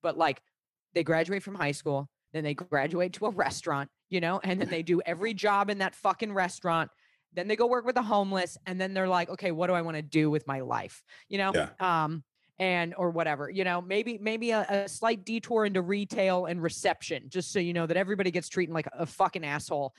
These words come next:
Speaker 1: everywhere they work. Um, and then, and then we'll see, maybe, you know, world peace could be achieved.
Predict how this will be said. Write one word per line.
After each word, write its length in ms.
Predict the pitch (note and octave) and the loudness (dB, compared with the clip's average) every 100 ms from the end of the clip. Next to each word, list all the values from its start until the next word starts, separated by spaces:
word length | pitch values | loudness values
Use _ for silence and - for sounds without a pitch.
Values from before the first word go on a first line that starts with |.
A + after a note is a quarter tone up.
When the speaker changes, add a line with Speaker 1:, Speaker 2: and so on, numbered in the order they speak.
| - - | -20 -2
Speaker 1:
everywhere 400 | G3+ G3+ G3 F#3 | 2 2 2 0
they 120 | E3+ | 0
work. 360 | D3+ D#3 C3+ - - _ _ | 0 0 -2 -8 -20 _ _
Um, 360 | F3+ E3+ D#3+ D#3+ _ | 0 2 0 -4 _
and 220 | F3+ F3+ | -4 2
then, 280 | F3+ F3 F3 - | 2 2 -4 -8
and 160 | G#3+ | -4
then 180 | D4 F#4 | -2 -2
we'll 120 | G4+ | -4
see, 300 | F#4+ A4 B4+ C4+ | -2 0 0 2
maybe, 280 | A3+ B3 | 0 0
you 340 | C#4+ C4+ A3 A#3+ | 0 -2 -2 -2
know, 120 | C#4 | 0
world 400 | A#3+ A3+ A#3 A3 | 0 0 0 -2
peace 380 | B3+ G3 - - | -2 -2 -4 -8
could 100 | - | -6
be 140 | E3+ D#3+ | 0 0
achieved. 400 | - D3 C#3 | 0 -2 -2